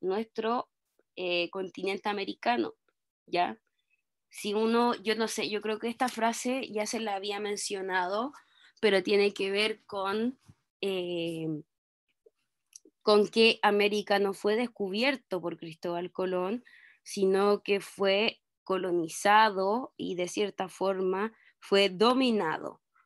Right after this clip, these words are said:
porque antes de que llegaran los españoles, nosotros ya teníamos gente viviendo acá. Ya existían estos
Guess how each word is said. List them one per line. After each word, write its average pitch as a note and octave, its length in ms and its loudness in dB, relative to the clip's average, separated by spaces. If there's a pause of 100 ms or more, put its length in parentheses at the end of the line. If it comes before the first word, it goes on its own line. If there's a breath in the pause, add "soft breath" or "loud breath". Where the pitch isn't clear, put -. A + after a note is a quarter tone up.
(160)
porque G3 300 0
antes G3+ 260 -2
de A3+ 140 -2
que G3+ 100 -12
llegaran G3 380 4
los G#3 200 0
españoles, G#3+ 720 2
nosotros G3+ 400 -2
ya F#3 120 -4
teníamos F3 680 0
gente F3 300 -4
viviendo E3+ 440 -2
acá. - 380 -8 (640)
Ya F#3+ 160 4
existían G#3 800 0
estos G3 360 -4